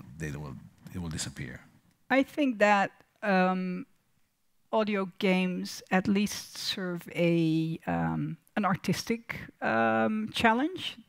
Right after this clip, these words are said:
Speaker 2: that is really interesting. So, um, just talking about creators, not about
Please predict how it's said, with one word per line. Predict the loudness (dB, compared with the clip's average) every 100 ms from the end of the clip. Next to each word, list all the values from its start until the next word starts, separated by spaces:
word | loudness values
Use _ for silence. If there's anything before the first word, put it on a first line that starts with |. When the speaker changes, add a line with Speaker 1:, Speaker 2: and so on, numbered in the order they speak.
| _ _
Speaker 2:
that | 4 4 2 -2
is | -6 -4
really | 0 2 2
interesting. | 2 -2 -4 -2 -2 0 -2
So, | -2 -2 0 -2 -4 -10 -20 -20 -4
um, | 0 2 2 2 -2 -6 _ -20 -18 -6
just | -4 -4 -4
talking | -4 -2 0
about | 2 0 -4
creators, | -8 0 4 4 2 -2
not | -4 -4
about | 0 2 2 0